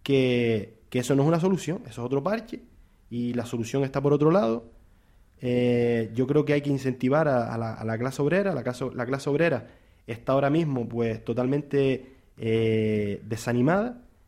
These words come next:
eh, no se ve una solución. Eh, creo que en una época se le dio, eh,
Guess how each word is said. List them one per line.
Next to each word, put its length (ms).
eh, 640
no 180
se 140
ve 60
una 100
solución. 580
Eh, 380
creo 300
que 480
en 220
una 260
época 280
se 160
le 100
dio, 400
eh, 240